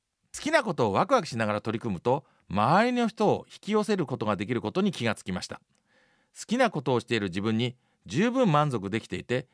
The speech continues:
同時に人の良いところも気持ちよく評価できるようになり、誰とでも人として対等に接することができるようになりました。また、そういう自分のことを好きでいられるようになりました。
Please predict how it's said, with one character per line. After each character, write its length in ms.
同 300
時 100
に 140
人 220
の 260
良 180
い 80
と 120
こ 80
ろ 80
も 220
気 140
持 140
ち 100
よ 100
く 100
評 180
価 120
で 80
き 120
る 60
よ 80
う 20
に 60
な 80
り、 200
誰 260
と 140
で 80
も 280
人 200
と 120
し 40
て 220
対 260
等 200
に 200
接 140
す 120
る 60
こ 120
と 60
が 100
で 120
き 100
る 60
よ 80
う 40
に 60
な 100
り 80
ま 80
し 60
た。 140
ま 180
た、 220
そ 380
う 60
い 60
う 40
自 180
分 160
の 100
こ 80
と 120
を 60
好 60
き 220
で 100
い 60
ら 120
れ 120
る 80
よ 100
う 40
に 60
な 100
り 80
ま 80
し 60
た。 160